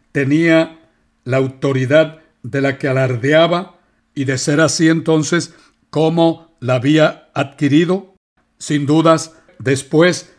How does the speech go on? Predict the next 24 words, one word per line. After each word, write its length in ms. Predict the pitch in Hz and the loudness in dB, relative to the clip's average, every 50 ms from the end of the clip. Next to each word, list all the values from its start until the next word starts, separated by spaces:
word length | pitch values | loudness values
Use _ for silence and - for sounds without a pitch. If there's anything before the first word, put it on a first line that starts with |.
| _ _ | _ _
de 160 | - 110 143 139 | -10 -8 -8 -4
que 100 | - - | -2 -4
el 140 | 139 127 | -4 -4
pecado 400 | - 147 139 143 156 160 160 170 | -2 -4 -2 0 0 0 0 0
entró 520 | 170 170 160 - 165 160 160 160 170 165 - - _ _ _ - | -2 -4 -4 -4 -2 0 0 0 0 -4 -10 -20 _ _ _ -4
en 140 | 139 139 135 | -4 -2 0
el 120 | 139 135 | 0 0
mundo, 640 | 135 151 170 180 170 165 147 170 185 185 - - _ _ _ _ _ _ _ _ _ _ - | 0 0 0 0 0 0 0 0 -2 -2 -4 -18 _ _ _ _ _ _ _ _ _ _ -10
como 240 | - 135 120 131 | -8 -6 -4 -4
muy 160 | 135 156 165 156 | 0 0 0 2
bien 220 | 160 165 165 156 | 2 2 2 2
se 100 | - 170 | 2 0
ha 20 | |
indicado, 680 | 156 160 156 165 127 - 160 160 156 156 170 185 180 _ _ _ _ _ _ - | 0 0 -2 -4 -2 2 2 2 2 2 -2 -6 -8 _ _ _ _ _ _ -20
Dios 560 | - 113 92 139 160 165 165 170 - - - _ _ _ - | -16 -8 -4 -2 0 0 0 0 -2 -6 -14 _ _ _ -8
le 240 | 127 120 135 135 135 | -4 -4 -4 -4 -2
concedió 640 | 147 139 127 131 127 - 147 131 120 135 151 160 | -2 -2 0 -2 -2 -2 -2 -2 0 2 0 0
a 40 | 151 | 0
Satanás 640 | - - 151 131 - 165 165 165 165 165 160 160 - - _ _ _ _ _ _ | 0 0 0 0 0 0 2 2 2 0 0 -2 -10 -20 _ _ _ _ _ _
una 220 | - 151 160 170 160 | -2 0 2 2 2
libertad 680 | 160 160 139 143 135 127 - - - 165 165 165 - | 2 2 0 0 -2 -2 -4 -2 0 0 0 0 -4
considerable 1080 | - - 165 175 170 147 - - 160 139 143 143 156 170 - 143 156 160 170 180 175 - _ _ _ _ _ _ _ _ _ | -4 -2 -2 0 -2 -2 -2 -2 0 0 2 2 4 2 2 2 0 0 -2 -4 -6 -12 _ _ _ _ _ _ _ _ _
para 200 | - - 131 139 | -2 0 0 0
ejercer 720 | 131 127 143 135 131 - - 170 165 170 175 170 165 - | 2 0 0 0 0 -2 -2 0 2 2 2 0 -4 -10